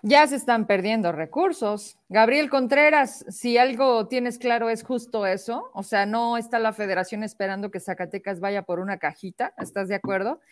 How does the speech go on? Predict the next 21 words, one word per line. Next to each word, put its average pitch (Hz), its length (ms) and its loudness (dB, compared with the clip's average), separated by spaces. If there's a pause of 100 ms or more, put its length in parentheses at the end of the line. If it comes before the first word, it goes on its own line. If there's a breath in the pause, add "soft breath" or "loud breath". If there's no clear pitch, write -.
(200 soft breath)
Y 254 500 0
David 240 260 2
Monreal 262 420 0
no 277 140 -4
trajo 262 420 0
dinero, 240 520 -6 (120)
creo 240 220 0
que 226 400 -2
lo 202 160 -2
has, 208 300 -6
eh, 190 340 -4
dicho 220 340 -4
muy 208 160 -8
claro 202 380 -2
en 165 180 -4
Agenda 196 460 -8
Política, 262 580 -2
pero 247 400 4
agregado 240 480 -2
a 262 100 -2
eso, 240 360 -6